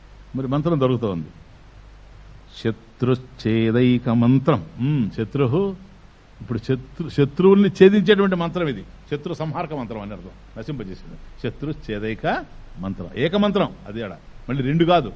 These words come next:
ఓం నమో భగవతే వాసుదేవాయ, only one mantra,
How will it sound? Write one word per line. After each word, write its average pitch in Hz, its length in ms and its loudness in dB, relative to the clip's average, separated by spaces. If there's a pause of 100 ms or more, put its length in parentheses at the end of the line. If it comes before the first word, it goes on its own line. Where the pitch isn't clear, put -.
(2000)
ఓం 131 140 -2
నమో 165 220 0
భగవతే 165 360 2
వాసుదేవాయ, 160 500 0
only 165 280 0
one 165 160 0
mantra, 160 340 -4